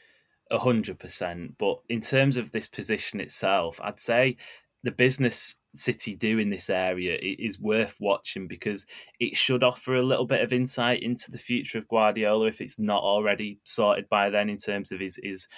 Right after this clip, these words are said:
rumoured contract extension. Um, this is his position, really, isn't it? This is Guardiola's position. So it's the most important part of the pitch for him, and you'd expect the club to be prioritising it. Granted, it may not be to,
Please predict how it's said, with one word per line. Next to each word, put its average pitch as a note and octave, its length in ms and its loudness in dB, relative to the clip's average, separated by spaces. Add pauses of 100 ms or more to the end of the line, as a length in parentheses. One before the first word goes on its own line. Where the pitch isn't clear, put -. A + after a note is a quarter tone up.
(360)
rumoured A2 400 2
contract A2+ 560 0
extension. A#2 800 -2 (100)
Um, G2+ 520 0 (300)
this - 180 0
is B2+ 140 4
his - 300 0
position, F#2 520 -4
really, E2 360 -6
isn't F2+ 200 -6
it? D2+ 120 -6
This G2+ 160 -4
is A2+ 100 -2
Guardiola's G2+ 840 2
position. G2 520 -6
So G2+ 240 2 (460)
it's B2 180 -2
the B2 60 2
most B2+ 280 6
important A2 580 2
part G2 300 4
of D#2 40 -10
the - 60 -10
pitch - 360 -2
for G2+ 100 -4
him, F#2+ 80 -4
and G2+ 100 -2
you'd G#2+ 140 2
expect - 480 2
the B2 80 -4
club A2+ 240 -6
to - 120 -8
be G#2 220 -6
prioritising G2 920 2
it. - 180 -6
Granted, C3+ 380 0
it G#2 60 -2
may B2 200 4
not A#2 160 0
be G#2 140 -2
to, - 200 -6